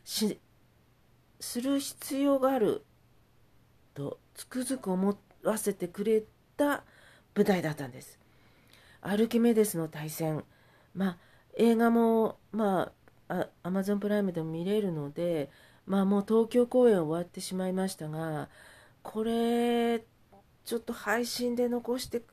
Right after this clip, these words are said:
ほしいな。まあ、配信だとまた平面になってしまう部分もあるんですけれども、いやー、すごく二年越しで、二年前コロナでできなかっ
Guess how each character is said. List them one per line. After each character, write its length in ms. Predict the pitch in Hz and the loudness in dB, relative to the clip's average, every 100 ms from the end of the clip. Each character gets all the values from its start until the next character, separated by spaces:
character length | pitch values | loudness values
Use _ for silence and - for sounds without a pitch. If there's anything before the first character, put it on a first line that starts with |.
| _ | _
ほ 200 | - 226 | -12 -8
し 240 | - 226 | -6 -4
い 40 | 226 | 0
な。 200 | 202 - | 0 0
ま 120 | 170 | 0
あ、 60 | 208 | -2
配 240 | 208 233 | 2 0
信 200 | 240 262 | 2 0
だ 100 | 262 | 2
と 100 | 269 | 2
ま 140 | 208 196 | 2 2
た 140 | 202 - - - | 0 -2 -20 0
平 160 | 220 | 4
面 200 | 226 233 | 6 6
に 100 | 214 | 6
な 80 | 190 | 4
っ 80 | 196 | 2
て 100 | 180 | -4
し 140 | 180 | -4
ま 180 | 185 185 | -4 -2
う 60 | 185 | -4
部 100 | 185 | -2
分 220 | 185 170 | -2 0
も 120 | 165 | 0
あ 60 | 180 | 0
る 120 | 196 | 0
ん 60 | |
で 120 | 180 180 | -2 -4
す 100 | - | -4
け 140 | 170 | -6
れ 100 | 165 | -4
ど 140 | 165 | -4
も、 560 | 165 180 190 180 156 - - - - - - _ | -4 -2 0 2 0 -2 -12 -20 -20 -20 -20 _
い 140 | 208 | -2
や 100 | 240 | 0
ー、 400 | 247 240 233 208 202 _ _ _ _ _ _ _ _ _ _ _ _ _ _ _ _ _ - | 2 2 0 0 -6 _ _ _ _ _ _ _ _ _ _ _ _ _ _ _ _ _ -8
す 200 | - 254 | -4 2
ご 140 | 277 | 2
く 320 | 269 165 120 - _ _ _ _ | 2 -4 -6 -8 _ _ _ _
二 160 | 196 214 | 0 4
年 220 | 226 220 | 4 6
越 140 | 214 | 4
し 140 | 214 208 | 2 2
で、 120 | 208 | 4
二 120 | 208 | 4
年 200 | 220 226 | 4 4
前 160 | 226 214 | 4 2
コ 140 | 220 | 2
ロ 100 | 214 | 0
ナ 140 | 185 | 0
で 120 | 165 165 | -2 -4
で 120 | 175 | -4
き 100 | 226 | -2
な 120 | 208 | -4
か 120 | |
っ 60 | 180 | -4